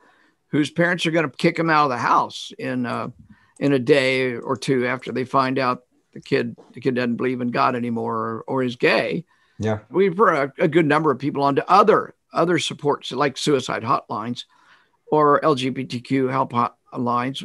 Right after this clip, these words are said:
Speaker 1: I mean, we're constantly cooperating and sending people on to other places that, but they came to us first. And it's usually because their religion was causing such problems in their life. They, and they,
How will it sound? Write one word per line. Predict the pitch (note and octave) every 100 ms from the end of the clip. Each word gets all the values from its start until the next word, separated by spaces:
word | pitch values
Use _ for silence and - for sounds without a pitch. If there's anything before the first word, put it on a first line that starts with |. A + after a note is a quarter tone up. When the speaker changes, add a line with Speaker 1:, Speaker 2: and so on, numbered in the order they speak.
| -
Speaker 1:
I | D3
mean, | C3 D#3
we're | F3 F3+
constantly | - G3+ F3+ C#3 B2
cooperating | C#3+ C#3 C#3 A#2+ B2 B2
and | A#2+ A#2+ _ _ _ _
sending | - D#3 C#3 C3
people | C#3+ C3
on | C3+ B2
to | G#2+
other | D#3+
places | - B2 A2+ A#2
that, | B2 B2 _ _ _ _ _ _ _ _ -
but | F3
they | E3
came | A3+ A#3+
to | F#3
us | E3 -
first. | - E3+ G2 - -
And | C#3
it's | C3+ G3
usually | B3+ B3
because | G3+ F3 F3 D3+
their | C3
religion | C#3 C3+ F#3 D#3 C#3 C3+ - _ _ _ _ _ _ _ - -
was | C#3+
causing | - E3+ E3+ C#3+ C#3
such | - C3 - -
problems | C3+ C#3 B2+ A2+ A#2+
in | A#2+
their | A#2
life. | C3 A#2+ A#2+ - -
They, | B2 A2 -
and | A#2+
they, | B2